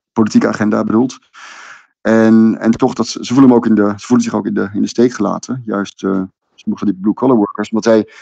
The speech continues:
dus wel grote woorden heeft gehad van: "Ik breng alles terug en het komt allemaal goed." En doet alsof het allemaal goed gekomen is. Terwijl,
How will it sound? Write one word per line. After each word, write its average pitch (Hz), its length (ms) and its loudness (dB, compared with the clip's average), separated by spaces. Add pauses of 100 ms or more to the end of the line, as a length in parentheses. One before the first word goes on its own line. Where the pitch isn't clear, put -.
(400)
dus 110 140 -2
wel 131 140 6
grote 120 300 2
woorden 120 300 4
heeft 120 220 0
gehad 117 280 -4
van: 101 120 -6
"Ik 120 100 -6
breng 139 200 0
alles 131 200 0
terug 131 160 2
en 120 60 -4
het 123 100 -2
komt 131 140 -2
allemaal 135 180 2
goed." - 380 -2 (280)
En 107 120 -6
doet - 160 0
alsof 123 180 -2
het 113 100 -12
allemaal 113 180 0
goed 113 120 -10
gekomen 107 340 -2
is. 123 80 -10
Terwijl, 113 400 0